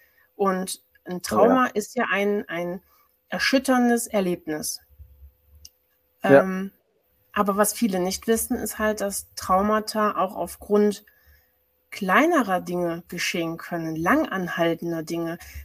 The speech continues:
Speaker 1: teilweise, ähm, Dinge, die man als,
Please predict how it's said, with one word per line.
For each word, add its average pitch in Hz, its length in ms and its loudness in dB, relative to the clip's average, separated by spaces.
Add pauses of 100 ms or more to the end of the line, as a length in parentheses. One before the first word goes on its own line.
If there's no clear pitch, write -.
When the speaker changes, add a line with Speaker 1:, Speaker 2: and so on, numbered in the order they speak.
Speaker 1:
teilweise, 202 800 2 (480)
ähm, 190 640 -2 (140)
Dinge, 214 580 2 (360)
die 180 100 -4
man 185 200 -2
als, - 260 -8